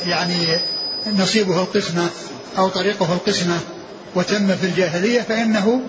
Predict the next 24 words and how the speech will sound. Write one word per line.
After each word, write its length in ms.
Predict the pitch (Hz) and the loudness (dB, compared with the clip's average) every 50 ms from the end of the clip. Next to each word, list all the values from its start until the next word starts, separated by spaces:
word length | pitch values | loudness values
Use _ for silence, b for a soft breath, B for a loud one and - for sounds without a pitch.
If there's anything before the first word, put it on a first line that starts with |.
| - - - - - - - - | -8 -12 -12 -14 -14 -8 -2 0
لا 140 | 226 254 262 | 4 4 6
يعاد 320 | 247 214 196 220 208 185 | 6 4 4 2 2 2
النظر 300 | 202 190 196 196 190 175 | 2 2 4 4 2 2
فيه 140 | - 190 170 | 2 0 0
في 80 | 131 | 0
الإسلام، 380 | 170 151 160 - 165 160 143 113 - - - - - - - - - - - - - - - - - - - - - - - 190 | 0 -2 -2 -2 -2 -2 -2 -4 -6 -10 -12 -14 -14 -16 -16 -16 -16 -16 -16 -16 -16 -16 -16 -16 -16 -16 -16 -16 -14 -6 0 2
وكل 460 | 190 190 185 - 262 277 247 226 196 | 2 2 2 4 4 6 6 6 4
شيء 460 | - 220 226 220 196 190 185 185 202 214 - - - - - - - | 4 2 2 2 0 0 -2 -2 -2 -4 -6 -10 -14 -14 -14 -8 -4
أدركه 560 | 175 170 220 226 233 226 214 - 208 185 196 | -2 0 0 2 4 2 2 4 2 2 4
الإسلام 400 | 202 196 185 - 202 202 185 180 | 4 2 2 2 2 0 0 2
وهو 200 | 190 185 196 208 | 2 2 2 4
لم 200 | 208 214 220 240 | 4 4 4 2
يقسم 320 | 254 - - 240 269 285 285 277 - - - - - - - - - | 2 2 2 2 2 2 2 0 -4 -8 -10 -10 -12 -14 -6 -2 0
فإنه 320 | 190 202 220 208 202 190 | 2 2 4 4 4 4
يقسم 300 | 220 254 254 - 226 208 | 4 4 2 0 0 2
على 160 | 190 208 214 | 2 2 2
قسم 260 | 202 - 202 180 185 | 2 0 -2 -2 -2
الإسلام. 340 | 180 165 170 151 156 160 123 - - - - - - - - - - - - - - - | -2 -2 -2 -2 -2 -4 -6 -6 -10 -14 -16 -16 -16 -16 -16 -18 -18 -18 -18 -16 -6 0
وهذا 280 | - 196 214 262 262 277 | 2 4 4 4 4 4
لفظ 200 | 277 233 185 247 | 4 4 2 2
عام، 300 | 240 220 208 233 208 170 156 - | 2 2 2 2 0 -2 -4 -2
قال: 140 | 180 180 175 170 - | -2 -2 -2 0 4
"كل 240 | 277 269 247 220 - | 6 6 6 6 4
قسم"، 520 | - 220 208 - 180 180 185 180 156 131 | 4 2 0 2 2 2 2 2 2 0